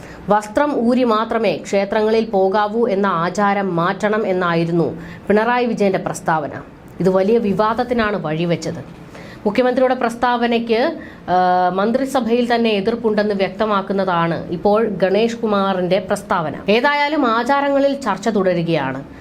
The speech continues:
സനാതനധർമ്മം അശ്ലീലം എന്നാണ് സി പി എം സംസ്ഥാന സെക്രട്ടറി എം വി ഗോവിന്ദൻ പറഞ്ഞതെന്നും അത് അജ്ഞതയാണെന്നും പ്രതിപക്ഷ നേതാവ് വി ഡി സതീശനും പ്രതികരിച്ചു.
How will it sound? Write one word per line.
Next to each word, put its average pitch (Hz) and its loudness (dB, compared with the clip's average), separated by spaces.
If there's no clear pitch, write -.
സനാതനധർമ്മം 240 2
അശ്ലീലം 233 0
എന്നാണ് 196 0
സി - -4
പി 175 -2
എം 208 2
സംസ്ഥാന 202 -2
സെക്രട്ടറി 190 0
എം 175 2
വി 214 2
ഗോവിന്ദൻ 196 2
പറഞ്ഞതെന്നും 175 0
അത് 190 2
അജ്ഞതയാണെന്നും 214 2
പ്രതിപക്ഷ 214 0
നേതാവ് 190 2
വി 185 0
ഡി 233 4
സതീശനും 175 0
പ്രതികരിച്ചു. 143 -4